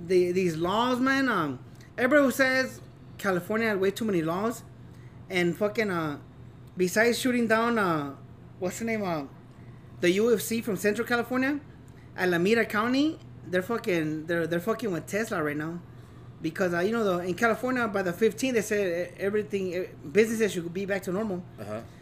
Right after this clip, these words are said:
Speaker 1: Alameda County, which is, you know, maybe that's why they lost the Raiders too. You know, that's,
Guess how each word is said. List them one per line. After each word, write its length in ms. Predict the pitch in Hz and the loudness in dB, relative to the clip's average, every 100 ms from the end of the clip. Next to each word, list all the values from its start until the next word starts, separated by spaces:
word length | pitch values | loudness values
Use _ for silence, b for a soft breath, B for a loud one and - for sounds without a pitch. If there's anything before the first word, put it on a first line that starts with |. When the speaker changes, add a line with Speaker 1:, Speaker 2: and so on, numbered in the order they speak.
| B | B
Speaker 1:
Alameda 540 | - 170 170 190 226 214 | -2 0 2 2 2 2
County, 420 | 208 220 233 208 | 0 -2 0 0
which 240 | 180 175 | -2 -2
is, 160 | 170 147 - | -6 -8 -8
you 80 | 175 | -4
know, 180 | 160 160 170 | -4 -6 -4
maybe 200 | 190 214 | 0 0
that's 140 | 202 | 0
why 60 | 208 | 0
they 80 | |
lost 180 | 175 202 | -2 -2
the 80 | 165 | -2
Raiders 320 | 165 214 - | 2 2 2
too. 140 | - 226 | -2 -4
You 60 | |
know, 200 | 180 190 | -2 -4
that's, 260 | 175 170 | -6 -6